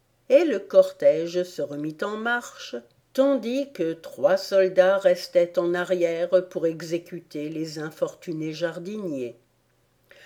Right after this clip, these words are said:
Mais ceux-ci coururent se mettre sous la protection d'Alice.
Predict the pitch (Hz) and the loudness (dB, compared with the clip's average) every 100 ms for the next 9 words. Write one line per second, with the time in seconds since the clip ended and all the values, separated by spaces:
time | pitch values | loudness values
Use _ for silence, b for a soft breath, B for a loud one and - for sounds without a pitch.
0 | B B B 240 233 202 - 254 247 - | B B B 0 0 -2 -2 -4 -2 -4
1 | 285 - 226 226 220 190 190 - 185 175 | -4 -4 -4 -2 -2 -2 -4 -2 -2 -2
2 | 180 - 185 185 185 175 - 185 180 - | -4 -4 -6 -6 -2 -2 0 -2 -2 -8
3 | - 180 160 156 180 190 180 135 - | -8 -8 -6 0 0 0 -8 -12 -14